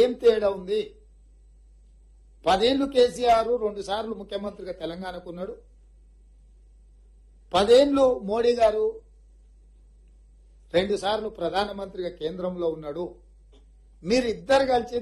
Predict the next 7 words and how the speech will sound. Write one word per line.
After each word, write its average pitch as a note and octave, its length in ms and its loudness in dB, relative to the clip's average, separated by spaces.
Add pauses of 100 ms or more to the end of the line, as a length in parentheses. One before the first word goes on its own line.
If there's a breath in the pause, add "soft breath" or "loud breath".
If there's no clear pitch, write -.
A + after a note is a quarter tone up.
(120)
తెలంగాణ G#3+ 380 -2 (140)
ప్రజల్ని G#3+ 480 -4 (1500)
ఏదో C#4 200 8 (180)
రకంగా A#3+ 360 -6 (120)
మోసం A3+ 360 -4
చేసినోళ్ళే, G3 580 -4 (1300)
నష్టం E3 480 0